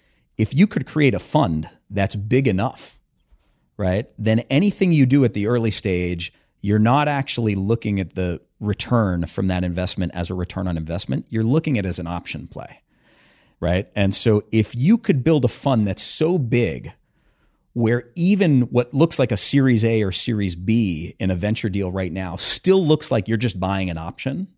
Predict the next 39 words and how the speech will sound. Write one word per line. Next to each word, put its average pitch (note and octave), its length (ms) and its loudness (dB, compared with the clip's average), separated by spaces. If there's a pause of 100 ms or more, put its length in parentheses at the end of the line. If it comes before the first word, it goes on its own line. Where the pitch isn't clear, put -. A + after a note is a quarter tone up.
(380)
in G2 100 0
terms G2 300 0
of F2 80 -2
the F2 60 -2
way F#2 200 -2
you G2 160 -2
think G2+ 300 -8
about F#2 360 -6
the F#2 200 -8
return G#2+ 360 -4
on C#3 140 -2
that, G3 260 -6 (520)
that C3+ 240 2
gets G#2 200 -2
really F#2+ 280 2
powerful. - 520 -10 (440)
The C3+ 80 -14
problem F3 260 6
is, A2 240 6
like, F2+ 220 -2 (560)
you G2+ 100 0
know, D#2+ 180 -2
there G2 120 0
are G2 80 0
only, G2+ 360 4 (120)
you G#2+ 80 -2
know, D#2+ 80 -2
probably F2 300 0
a D#2+ 40 -6 (240)
few F#2 220 0
sovereign F2 420 -2
wealth F2 180 -2
funds E2 280 -2
that E2 160 -8
could, E2+ 160 -8 (180)
could F2 160 -2
do F2+ 140 -2
that. A2+ 320 -6 (120)
And A2 520 2